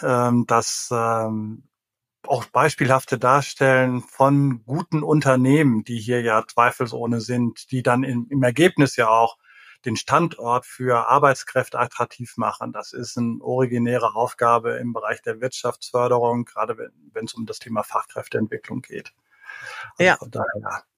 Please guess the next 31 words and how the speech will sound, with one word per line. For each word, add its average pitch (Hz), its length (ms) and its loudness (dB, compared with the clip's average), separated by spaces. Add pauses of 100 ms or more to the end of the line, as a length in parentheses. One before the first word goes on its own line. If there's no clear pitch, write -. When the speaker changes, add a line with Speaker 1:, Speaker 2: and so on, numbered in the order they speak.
(100)
Speaker 1:
Ausrufungszeichen. 127 1080 0
Speaker 2:
Ausrufezeichen. 220 1000 2 (460)
Okay, 233 480 2 (200)
Herr 208 220 2
Weimar, 190 480 2 (500)
ich - 140 -10
würd 226 140 2
jetzt 240 140 0
mal 226 120 4
sagen, 214 380 4
Servicetechniker, 233 1040 2 (340)
du 196 100 -2
bist 208 200 2
unterwegs, 196 580 2
du 196 120 0
bist 214 220 2
mobil, 196 560 2 (460)
du 196 160 2
hast 226 180 2
so 202 80 -6
einen 196 60 0
schönen 214 400 4
Mix 233 240 0
aus 196 240 0
festangestellt 214 760 2
und 190 120 -10
trotzdem - 320 -4
auch - 120 2
so - 100 -4
deine 190 260 2
Freiheit. 220 680 0